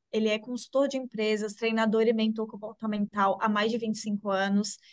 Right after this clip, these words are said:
E ele é diretor do Grupo Scalco. E ele gravou um podcast com a gente lá, que foi o cento e trinta e três, onde a gente falou sobre as leis da vida. E como foi um papo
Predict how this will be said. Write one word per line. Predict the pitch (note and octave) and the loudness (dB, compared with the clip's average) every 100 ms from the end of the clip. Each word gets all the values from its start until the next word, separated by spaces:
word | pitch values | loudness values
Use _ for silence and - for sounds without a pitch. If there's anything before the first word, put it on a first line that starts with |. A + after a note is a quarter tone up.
| - - | -20 0
E | A#3 | 4
ele | A3+ | 6
é | A3+ | 6
diretor | A#3 B3+ B3 C4 C#4+ | 6 4 4 2 2
do | C#4 | 0
Grupo | B3+ B3+ A#3+ | -2 -2 -4
Scalco. | - - F3+ F3+ F#3 C#4 D#4+ - - - | -10 -2 2 2 0 -4 -4 -14 -16 2
E | B3+ | 4
ele | C#4 | 6
gravou | D#4 D#4 E4+ A#4 | 6 6 4 4
um | |
podcast | B4 - - A#3+ A#3 - | 4 4 2 2 2 0
com | G#3 | -2
a | |
gente | G#3+ A#3+ A#3+ A#3+ | 2 2 2 -2
lá, | A3+ C#4+ | 0 0
que | - | 2
foi | B3 | 2
o | |
cento | A#3+ C4 C#4+ | 2 -4 -8
e | |
trinta | C4 G#3 | -6 -4
e | G3+ | -2
três, | A3+ A3+ A3 | 2 2 2
onde | A3 | 0
a | A3+ | -2
gente | A#3 - | -4 -2
falou | B3 A3+ | 0 2
sobre | A#3+ B3 A#3+ | 2 2 2
as | B3 A3+ | 2 2
leis | A#3 B3 B3+ | 2 2 2
da | D4 | 2
vida. | C4 G#3 E3+ - - _ _ _ _ _ _ _ | 2 -4 -4 -8 -10 _ _ _ _ _ _ _
E | F4 | 0
como | - G4+ B4+ | 4 4 4
foi | F#4+ D#4+ | 4 2
um | D4+ | 4
papo | A#3+ G#3 G3 | 4 4 2